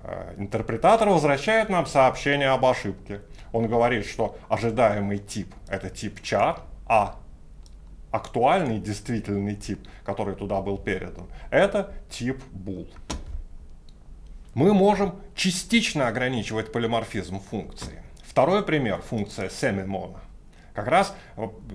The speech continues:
является примером, а, такого частичного ограничения. Здесь мы говорим, что это функция двух аргументов, работающая так же, как разобранная нами на прошлом степе функция const. Она бер-, возвращает свой первый аргумент,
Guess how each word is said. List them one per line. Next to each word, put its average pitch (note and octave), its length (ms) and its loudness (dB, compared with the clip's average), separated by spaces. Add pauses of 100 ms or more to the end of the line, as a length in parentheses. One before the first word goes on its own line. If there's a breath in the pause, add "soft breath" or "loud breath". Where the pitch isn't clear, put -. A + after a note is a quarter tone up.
является A#2 560 2
примером, G#2+ 440 0 (220 loud breath)
а, F#2+ 600 -2
такого A2+ 340 -2
частичного G#2+ 800 -2
ограничения. A2 640 -2 (480 loud breath)
Здесь C#3 560 2 (200 loud breath)
мы B2+ 120 4
говорим, C#3 280 6
что C3 140 -2
это B2 160 0
функция C3 480 0
двух C3 440 -2
аргументов, A2+ 680 -2 (280 loud breath)
работающая G#3+ 680 6
так F#3+ 240 4
же, E3+ 60 -4
как E3 160 2
разобранная C3+ 500 2
нами A#2+ 220 0
на A#2 100 0
прошлом C3 340 -2
степе G#3 300 0
функция D3+ 420 0
const. - 520 -2 (200)
Она B2 360 0 (280 loud breath)
бер-, A#2+ 280 0
возвращает A#2 640 2
свой G2+ 300 -2 (340)
первый G2 400 2
аргумент, G#2+ 560 -2